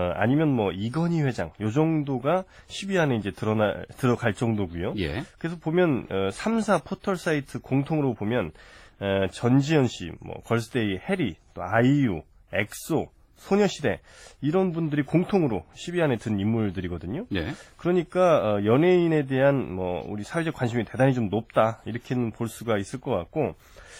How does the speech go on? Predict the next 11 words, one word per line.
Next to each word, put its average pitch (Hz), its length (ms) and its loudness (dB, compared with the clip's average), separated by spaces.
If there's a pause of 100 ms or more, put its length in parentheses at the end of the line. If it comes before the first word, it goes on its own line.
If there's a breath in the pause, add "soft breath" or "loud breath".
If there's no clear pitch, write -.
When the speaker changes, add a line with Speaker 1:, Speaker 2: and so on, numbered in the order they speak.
(140 loud breath)
Speaker 1:
이번에 202 240 6
그 170 120 0
클라라 220 360 2
씨 131 220 -2
소속사와 165 760 0
뭐 117 200 0
법적 - 460 -4
분쟁이 127 480 0
보도가 117 880 2
된 117 340 -2
이후에 120 520 0